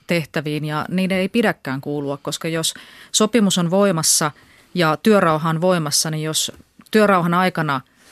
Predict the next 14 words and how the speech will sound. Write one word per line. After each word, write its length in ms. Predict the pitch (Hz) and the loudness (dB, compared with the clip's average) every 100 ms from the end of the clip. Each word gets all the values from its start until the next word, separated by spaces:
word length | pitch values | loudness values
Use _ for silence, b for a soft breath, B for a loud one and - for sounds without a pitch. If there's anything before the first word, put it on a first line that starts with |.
| b | b
tapahtuvia 640 | 175 170 170 - 170 160 165 | 0 2 0 -2 -4 0 2
ulosmarsseja 680 | 190 180 - 151 143 156 151 | 4 2 0 -4 -2 -2 -2
lähdettäisiin 540 | 160 156 160 151 170 | -2 -4 -6 -4 -2
sovittelemaan, 760 | - 185 160 - 143 139 143 | 0 0 -2 -4 -4 -4 -8
niin 80 | 147 | -6
siitä 260 | 147 165 151 | -4 -4 -4
voisi 220 | 160 151 | -4 -2
syntyä 380 | 165 180 156 135 - | -2 -2 -2 -6 -6
tämmöinen, 440 | 147 143 139 135 b b b b - | -8 -6 -8 -10 b b b b -8
ö, 320 | 170 156 156 - | -4 -2 -4 -2
moral 400 | 190 196 202 165 | 2 4 4 2
hazard-ongelma. 1200 | 156 170 156 104 - - _ - 175 151 98 101 - - - | 2 0 0 -4 -6 -12 _ -6 -4 -4 -6 -6 -8 -10 -10
Eli 220 | 156 143 | -8 -4
tavallaan 520 | - 156 156 147 151 | -2 0 0 -2 -4